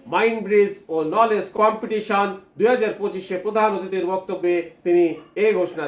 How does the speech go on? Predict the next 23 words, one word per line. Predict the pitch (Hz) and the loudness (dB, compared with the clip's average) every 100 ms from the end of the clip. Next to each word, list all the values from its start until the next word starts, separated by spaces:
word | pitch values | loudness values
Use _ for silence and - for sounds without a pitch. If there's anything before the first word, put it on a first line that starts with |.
| 135 | -6
দেন। | 113 87 _ _ | -8 -10 _ _
তিনি | 214 240 233 | 2 4 4
উল্লেখ | 233 233 233 | 2 0 0
করেন, | 220 214 214 _ - | 2 0 -2 _ 0
যে | 226 247 | 2 2
কোনো | 226 202 | -2 -4
সিদ্ধান্ত | 196 196 196 196 | -6 -6 -6 -6
নেওয়া | 190 185 | -2 0
হোক | 233 233 | -2 -4
না | 202 | -6
কেন, | 190 180 180 180 - - | -2 2 2 0 -10 0
জাতীয় | 226 233 185 | 2 2 -2
নির্বাচন | 180 180 180 175 156 147 - - | -2 -2 -2 -2 -4 -6 -16 -6
সময় | 196 180 170 | -2 0 0
মতোই | 156 160 143 | -2 -6 -6
হবে। | 139 135 135 90 - _ _ | -6 -6 -6 -8 -16 _ _
প্রেস | 226 240 | 2 4
সচিব | 254 247 247 208 | 2 0 -2 0
মোহাম্মদ | 226 226 220 | -2 0 -4
শফিকুল | 262 262 240 - | -4 -4 -6 -4
আলম | 185 190 - _ _ 175 | -2 -4 -6 _ _ 2
আরও | 247 226 170 | 2 2 0
বলেন, | 165 190 | -2 -2